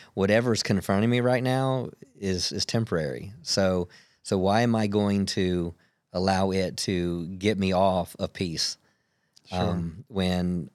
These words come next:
Speaker 1: and when a lot of times I, I remember even talking to Annette about things, and she would wanna be frustrated for me on situations. And, and I'm saying, "Well, what does love say? What would love do?"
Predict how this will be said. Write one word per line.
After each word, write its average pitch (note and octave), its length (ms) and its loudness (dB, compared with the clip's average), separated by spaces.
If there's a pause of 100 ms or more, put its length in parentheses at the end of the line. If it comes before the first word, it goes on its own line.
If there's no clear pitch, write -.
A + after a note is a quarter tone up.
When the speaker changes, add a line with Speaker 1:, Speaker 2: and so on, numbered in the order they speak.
(160)
Speaker 1:
and F#2+ 220 -2
when F#2+ 120 2
a F#2 40 2
lot F#2 160 4
of F2+ 60 -2
times F2+ 220 -2
I, F#2+ 180 2
I F#2+ 120 0
remember G2+ 400 2
even F#2 320 0 (320)
talking A2+ 300 4
to G2+ 80 4
Annette F#2 240 4
about G2 300 0
things, F2 320 -2
and F2+ 180 0
she A2 160 0
would G#2+ 140 2
wanna F#2+ 220 0
be F2+ 120 0
frustrated F#2+ 800 0
for B2+ 260 2
me F2+ 320 0 (340)
on G#2 160 2
situations. F#2 920 0 (400)
And, G2 560 0
and G2 160 0
I'm F#2+ 140 0
saying, F#2 360 -2
"Well, F#2 220 0
what G2+ 180 0
does F2 140 -2
love F#2 260 0
say? - 360 -8 (1120)
What G2+ 180 -2
would F#2 140 0
love F2+ 260 2
do?" F2 360 -2